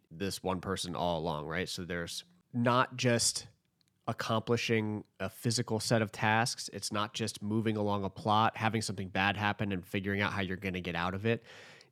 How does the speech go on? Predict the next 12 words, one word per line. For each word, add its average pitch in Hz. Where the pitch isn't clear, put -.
It's, -
it's 110
somebody 117
who 101
you 101
think 117
at 101
first 165
is 101
shifting 135
the 101
blame 92